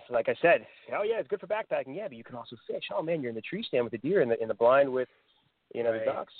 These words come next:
Speaker 1: "This is the
Speaker 2: Right.
Speaker 1: greatest solution." So
Speaker 2: It
Speaker 1: we
Speaker 2: is.
Speaker 1: started to scratch the surface.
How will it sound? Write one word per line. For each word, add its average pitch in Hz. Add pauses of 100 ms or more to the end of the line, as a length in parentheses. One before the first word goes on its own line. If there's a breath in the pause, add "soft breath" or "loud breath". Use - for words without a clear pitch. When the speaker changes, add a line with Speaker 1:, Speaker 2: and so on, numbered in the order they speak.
(140)
Speaker 1:
"This -
is -
the 127
Speaker 2:
Right. 110
Speaker 1:
greatest 131
solution." 147
So 117 (100)
Speaker 2:
It 131
Speaker 1:
we 120
Speaker 2:
is. 107
Speaker 1:
started 147
to 147
scratch 151
the 156
surface. -